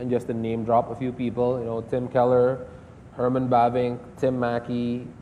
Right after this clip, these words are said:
Grace Utanto, and more people who I admire and are smarter than me believes in this. So if you do believe in this and this gives you powerful motivation to do your work, I'm not gonna fight you on that. You're in good company.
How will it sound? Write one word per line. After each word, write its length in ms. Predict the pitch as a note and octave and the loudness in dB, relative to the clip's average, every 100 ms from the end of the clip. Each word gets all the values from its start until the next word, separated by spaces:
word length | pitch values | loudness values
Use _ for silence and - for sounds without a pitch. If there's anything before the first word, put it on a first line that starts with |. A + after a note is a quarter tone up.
| A#2 | -4
Grace 200 | A#2+ B2 | -2 0
Utanto, 720 | B2 A#2 A#2 B2 A#2+ A#2 B2 - - - - - - | 0 0 0 0 2 2 -2 -12 -20 -20 -20 -20 -8
and 220 | A#2 A#2+ G#2+ - | -6 -6 -10 -6
more 180 | B2 C3 | 2 4
people 380 | C3 A#2+ B2+ C3 | 4 2 4 4
who 160 | C3+ | 6
I 180 | A#2+ A#2 | 6 6
admire 500 | A#2+ B2 A#2 A#2+ B2 | 4 4 4 4 4
and 120 | B2 | 2
are 120 | A#2+ | 0
smarter 300 | A2+ A#2 B2 | 0 0 2
than 160 | A#2+ A#2+ | 2 -2
me 160 | A#2+ C3+ | -4 -2
believes 400 | C3 A#2+ A#2+ B2 | 0 0 0 0
in 120 | B2 | 0
this. 320 | D3 - - - - - - - - - | 0 -2 -10 -16 -20 -20 -20 -18 -18 -2
So 100 | D3 | 2
if 140 | C#3+ | 4
you 80 | E3 | 4
do 160 | G#3 | 6
believe 240 | F#3+ F3+ F3 | 6 6 6
in 100 | E3+ | 6
this 280 | E3+ F#3 D#3+ | 4 4 2
and 260 | D3+ D3 | 2 4
this 160 | D3 D3 | 2 2
gives 300 | D#3 D3 C3+ | 2 0 2
you 180 | D#3+ D#3 | 2 0
powerful 460 | - C#3 D3+ D#3 | 2 4 4 4
motivation 640 | D3 D3 C#3+ C#3 C#3+ D3+ D3+ | 4 4 4 4 0 -2 0
to 80 | D3 | 2
do 60 | |
your 180 | D3 D#3 | 4 4
work, 340 | C#3 B2+ F3 - | 4 4 2 -2
I'm 120 | C#3 | -2
not 120 | C#3+ | -2
gonna 180 | C3+ C#3+ | -2 -2
fight 280 | B2+ B2+ - | 0 -2 0
you 100 | C#3 | -2
on 120 | C#3 | 2
that. 440 | C3+ D3+ F#3+ - - - - - | 4 4 2 -4 -16 -20 -20 0
You're 140 | C3+ | 2
in 120 | C#3+ C#3 | 4 4
good 260 | C#3 C#3+ | 2 4
company. 580 | C3+ B2+ A2+ B2+ D#3+ E3 | 2 2 0 -2 -2 -4